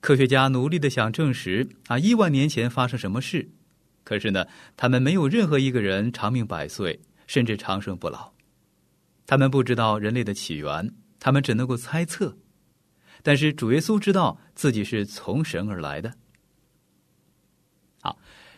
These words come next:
约翰福音的八章十五到十六节，经文记载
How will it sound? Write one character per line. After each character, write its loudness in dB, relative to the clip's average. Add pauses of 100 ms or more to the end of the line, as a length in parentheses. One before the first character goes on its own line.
约 4
翰 2
福 -4
音 0
的 2
八 2
章 2
十 -2
五 2
到 0
十 -4
六 2
节， -4 (240)
经 0
文 0
记 -6
载 -12